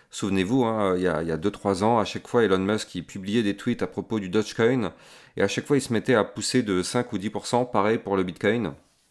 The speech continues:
Donc du coup, effectivement, euh, voilà, ça suit son cours. Alors, autre news, donc hier on a vu le render du côté du club Lexa Rocket,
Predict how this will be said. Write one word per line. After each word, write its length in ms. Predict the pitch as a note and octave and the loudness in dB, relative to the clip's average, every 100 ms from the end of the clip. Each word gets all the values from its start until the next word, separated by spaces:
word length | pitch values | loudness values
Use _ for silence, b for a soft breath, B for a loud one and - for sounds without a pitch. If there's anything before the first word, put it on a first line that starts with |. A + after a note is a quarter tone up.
| _ _ _ - | _ _ _ -8
Donc 180 | F#2+ G2 | -4 -2
du 100 | F2+ | -4
coup, 180 | - B2+ | 0 0
effectivement, 580 | F#2 G2+ - F2+ G#2 F2 | 0 -6 -8 -2 0 0
euh, 120 | C2 - B B B B B B | -4 -10 B B B B B B
voilà, 200 | - D2+ - | -4 -4 -4
ça 160 | E2+ | -8
suit 180 | - B2 | -6 -4
son 140 | B2 | -2
cours. 380 | G#2 E2 D2 - - _ b b b b b b b _ _ - | -2 -4 -6 -8 -20 _ b b b b b b b _ _ 2
Alors, 480 | D#3+ A2 E2+ - - - | 4 6 4 -2 -16 -2
autre 300 | D#3+ D#3 D#3 | -2 2 2
news, 340 | C#3+ D#3+ E3 | 4 2 0
donc 240 | A2 G2+ A#2+ | -2 -4 0
hier 120 | G#2+ | 2
on 100 | G#2 | 4
a 60 | F#2 | 2
vu 140 | F#2+ | 0
le 100 | F2+ | 2
render 400 | F2 G2+ G#2+ A2+ E2 - | 2 4 6 6 4 -4
du 140 | F#2 | -4
côté 260 | G#2 G2+ F#2+ | -4 -4 -6
du 100 | E2+ | -8
club 300 | - G2+ F2 | 2 2 2
Lexa 240 | E2+ - | -2 -4
Rocket, 440 | E2+ F#2 D3+ - | -4 0 -2 0